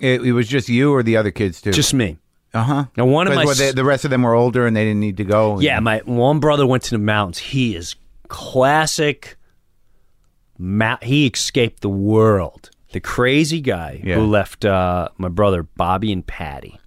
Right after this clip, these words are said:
Speaker 1: Mm-hmm.
Speaker 2: All right. Bobby was the long
Speaker 1: Yeah, yeah.
Speaker 2: hair, bought a dog, went across the country, backpacked.
Speaker 1: Yeah.
Speaker 2: Dog was called Thor.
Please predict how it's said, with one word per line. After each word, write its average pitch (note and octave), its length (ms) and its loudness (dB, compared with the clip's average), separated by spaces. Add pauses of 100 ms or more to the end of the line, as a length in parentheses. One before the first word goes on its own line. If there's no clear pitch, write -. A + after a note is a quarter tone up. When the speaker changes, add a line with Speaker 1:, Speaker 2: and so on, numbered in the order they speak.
Speaker 1:
Mm-hmm. E2 240 -6
Speaker 2:
All E2+ 60 -6
right. E2+ 240 -6 (640)
Bobby G#2+ 640 0
was F2 260 -8
the F#2 120 -10
long A2+ 540 0
Speaker 1:
Yeah, G#2+ 160 -4
yeah. G#2 280 0
Speaker 2:
hair, G2+ 380 0 (160)
bought A#2 220 2
a G2+ 60 -4
dog, A2 520 2
went G#2+ 160 -2
across G#2 360 -2
the - 100 -10
country, G#2 420 -4
backpacked. G2+ 760 -4
Speaker 1:
Yeah. F#2 240 -4 (440)
Speaker 2:
Dog G#2+ 260 0
was F2+ 140 -8
called F#2+ 260 -4
Thor. F#2 580 -2